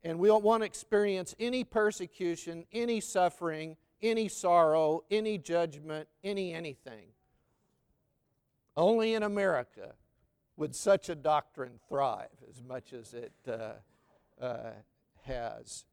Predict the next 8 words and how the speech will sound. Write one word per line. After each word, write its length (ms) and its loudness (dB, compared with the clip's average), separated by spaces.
in 300 -6
our 280 0
day 300 -6
and 140 -14
time. 540 -16
Let 80 -4
me 240 2
<clears throat> 40 -12